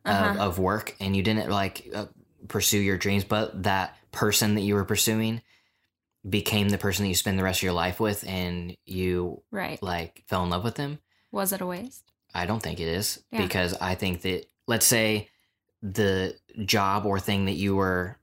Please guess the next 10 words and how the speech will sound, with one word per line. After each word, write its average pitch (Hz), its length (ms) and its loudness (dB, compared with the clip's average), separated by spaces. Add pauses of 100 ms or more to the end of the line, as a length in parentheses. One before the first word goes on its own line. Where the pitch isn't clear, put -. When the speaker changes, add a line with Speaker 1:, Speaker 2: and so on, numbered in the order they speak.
Speaker 1:
thinking 101 260 2
about 90 240 2
doing, 95 380 -2 (220)
maybe 110 520 0
that 113 160 2
was 101 160 4
a 92 180 2
billion 95 720 -2
dollar 78 320 -2
idea, 78 460 -10